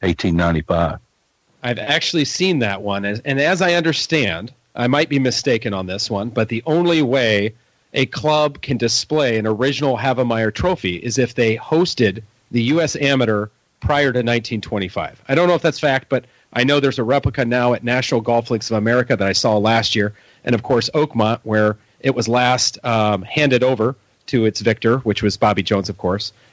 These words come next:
Speaker 2: Um, they have one in their display case as well. And I think that's, there's a, to my knowledge, I've only seen or heard of three. And I didn't know, you were part of that, Sid? That
Speaker 1: Well,
Speaker 2: movement to
Speaker 1: I,
Speaker 2: have it
Speaker 1: I,
Speaker 2: reproduced?
Speaker 1: yeah, yeah. We, we initially,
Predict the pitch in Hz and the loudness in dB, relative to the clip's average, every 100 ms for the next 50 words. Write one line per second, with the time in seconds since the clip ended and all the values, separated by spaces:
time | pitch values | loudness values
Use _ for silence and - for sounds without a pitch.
0 | _ 117 113 104 101 98 101 - 123 120 | _ -2 0 0 0 -4 -8 -4 -2 0
1 | 120 123 117 117 117 110 - 113 117 110 | 0 0 0 0 0 -4 -2 0 0 -2
2 | 107 95 120 80 - 92 - _ 254 - | -2 -2 0 0 -6 -14 -18 _ -4 -2
3 | 196 196 - - - _ _ _ - 147 | 0 0 -2 -10 -12 _ _ _ -2 2
4 | - - - _ _ - 127 147 165 156 | 2 -2 -8 _ _ -10 -2 4 4 6
5 | 160 143 143 131 135 117 - 147 147 117 | 4 4 2 2 2 2 2 0 2 2
6 | 110 135 131 98 - - 120 78 - _ | 2 2 0 -2 -4 -2 0 -2 -10 _
7 | _ _ _ - 123 123 143 202 185 175 | _ _ _ -2 0 2 2 2 2 0
8 | 151 151 196 175 - 175 190 175 185 208 | 0 0 2 2 2 2 2 0 0 -2
9 | - 180 190 214 _ _ _ - - 143 | -6 -2 -2 -4 _ _ _ -20 -4 -2
10 | 117 123 147 - 135 147 170 156 120 160 | 0 2 2 2 2 2 0 0 0 -2
11 | 147 151 - - 131 135 127 - _ _ | -4 -6 -6 -4 0 2 0 -2 _ _
12 | - 131 131 117 143 160 139 120 120 170 | -4 0 2 2 2 2 0 -2 -2 2
13 | 165 143 120 113 135 156 - 120 117 113 | 2 2 2 2 2 2 2 2 4 4
14 | 104 92 | 2 0